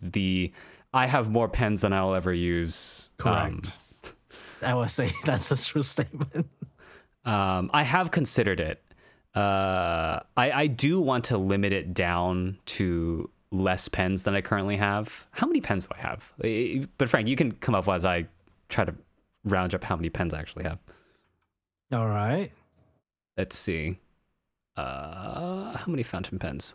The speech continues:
Speaker 1: Oof, that's
Speaker 2: That's a long list.
Speaker 1: Wait.
Speaker 2: Is that the complete list?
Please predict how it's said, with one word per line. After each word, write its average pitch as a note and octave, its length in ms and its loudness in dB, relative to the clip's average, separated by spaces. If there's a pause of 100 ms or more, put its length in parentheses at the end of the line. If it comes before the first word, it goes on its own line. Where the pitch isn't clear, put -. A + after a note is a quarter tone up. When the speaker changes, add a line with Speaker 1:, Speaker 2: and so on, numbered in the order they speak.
(120)
Speaker 1:
Oof, D3+ 260 -2
that's - 880 -6 (680)
Speaker 2:
That's A#2 120 0
a D#3 40 -2
long A#2 260 2
list. - 400 -2 (1080)
Speaker 1:
Wait. - 160 -2 (2250)
Speaker 2:
Is D3 140 0
that C3+ 100 2
the C3 80 2
complete D3+ 540 2
list? G#2+ 380 -4